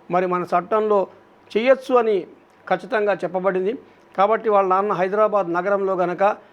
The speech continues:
వాళ్ళ అమ్మాయికి జరిగినటువంటి, ఆ, దీన్ని, నేరాన్ని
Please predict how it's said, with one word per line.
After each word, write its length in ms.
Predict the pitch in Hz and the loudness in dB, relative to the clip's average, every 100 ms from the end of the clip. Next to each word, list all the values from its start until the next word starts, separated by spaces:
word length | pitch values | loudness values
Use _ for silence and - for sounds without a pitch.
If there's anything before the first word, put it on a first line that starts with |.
| _ _ | _ _
వాళ్ళ 180 | 185 190 | 0 0
అమ్మాయికి 420 | 175 196 214 214 | 0 -2 -4 -4
జరిగినటువంటి, 920 | 180 185 190 185 175 185 175 190 165 - - _ _ _ _ - | -2 -2 0 0 0 0 0 2 0 -2 -14 _ _ _ _ -2
ఆ, 400 | 170 165 160 151 | 0 2 0 -2
దీన్ని, 380 | 165 220 208 143 - _ - | -6 -2 -2 -2 -8 _ -4
నేరాన్ని 580 | 185 214 208 202 170 | 0 4 2 2 -4